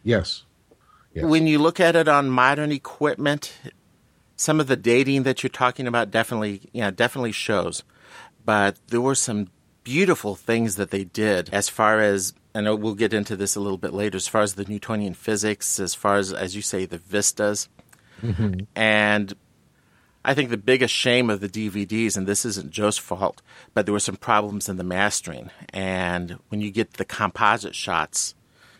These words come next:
Speaker 2: special effects plus people, you, you really get a degradation of quality.
Speaker 1: Okay, yeah.
Speaker 2: And speaking of modern equipment,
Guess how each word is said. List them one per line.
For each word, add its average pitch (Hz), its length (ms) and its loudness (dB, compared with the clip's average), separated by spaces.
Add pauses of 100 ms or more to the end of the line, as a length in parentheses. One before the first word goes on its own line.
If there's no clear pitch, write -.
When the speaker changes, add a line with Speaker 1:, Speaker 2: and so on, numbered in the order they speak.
(320)
Speaker 2:
special 120 400 -2
effects 104 360 0
plus - 360 -4
people, - 480 -10 (380)
you, 120 140 -8
you 104 340 -6
really 101 240 -4
get 95 180 -6
a 92 60 -6
degradation 95 640 -4
of - 180 -12
quality. 87 480 -4 (640)
Speaker 1:
Okay, 92 340 0
yeah. 101 320 0 (920)
Speaker 2:
And 120 200 0
speaking 139 400 2
of 107 100 0
modern 104 340 2
equipment, 101 640 -4